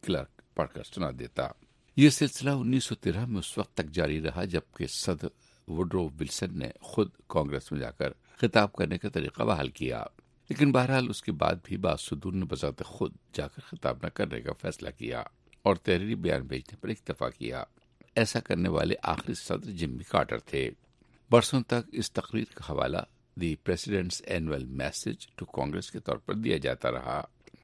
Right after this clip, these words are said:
لیکن اسٹیٹ آف the یونین کی اصطلاح پہلی بار انیس سو چونتیس میں اس وقت سامنے آئی جب صدر فرینکلن ڈی روزویلٹ نے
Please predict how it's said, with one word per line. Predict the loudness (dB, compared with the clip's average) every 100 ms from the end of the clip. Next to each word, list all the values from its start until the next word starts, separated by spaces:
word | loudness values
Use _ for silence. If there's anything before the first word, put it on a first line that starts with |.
| 2
لیکن | 2 4 2 2
اسٹیٹ | 0 -2 0
آف | 0
the | 0 -2
یونین | -4 -4 -4
کی | -4 -8
اصطلاح | -6 -4 -2 -4 -6 _ _ _ _
پہلی | 6 6 6
بار | 6 6
انیس | 6 2 2
سو | -4
چونتیس | -2 -2 -2 -6 -6
میں | -6
اس | -2 -4
وقت | -2
سامنے | -2 -2 -2
آئی | -4 -4 -6 -14 _ _ _ 4
جب | 4 4
صدر | -2 2 2 2 -6
فرینکلن | -2 0 0 -2 -2
ڈی | -2 -4
روزویلٹ | -4 -6 -2 -2 -2 -4
نے | -4